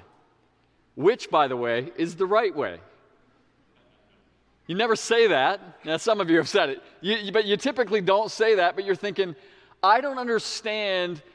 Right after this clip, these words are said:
why you would operate in that manner. What, what would cause you to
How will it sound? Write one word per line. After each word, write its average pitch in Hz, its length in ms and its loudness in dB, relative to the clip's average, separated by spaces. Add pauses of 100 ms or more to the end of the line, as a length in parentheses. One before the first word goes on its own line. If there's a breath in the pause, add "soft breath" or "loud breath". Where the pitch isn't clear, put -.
(100)
why 190 460 2
you 180 340 -2
would 165 500 0
operate 180 560 2
in 165 140 -4
that 160 180 -2
manner. 180 240 -4
What, 165 300 0 (160 loud breath)
what 247 220 4
would 247 180 -6
cause 220 560 0
you 147 340 -2 (420 soft breath)
to 190 360 -2